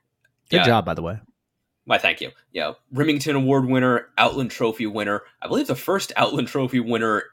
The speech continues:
Speaker 2: in Michigan history, which, considering the offensive linemen that have come through Michigan with their pedigree and just the history of that program, that's, uh, that's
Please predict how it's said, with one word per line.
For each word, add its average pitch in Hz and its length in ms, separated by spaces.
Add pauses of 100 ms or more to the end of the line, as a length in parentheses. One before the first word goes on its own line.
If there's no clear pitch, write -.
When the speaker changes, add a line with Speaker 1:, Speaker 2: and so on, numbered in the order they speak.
(120)
Speaker 2:
in 110 380
Michigan 107 460
history, 180 400
which, 92 260
considering 160 880
the 95 400 (140)
offensive 117 560
linemen 92 360
that 82 140
have 90 200
come 104 240
through 98 360
Michigan 107 580 (560)
with - 280
their 110 380
pedigree 101 880
and 82 320
just - 240 (340)
the 95 220
history 101 400
of 110 80
that 98 200
program, 123 440 (380)
that's, - 220 (340)
uh, 120 60 (260)
that's 156 220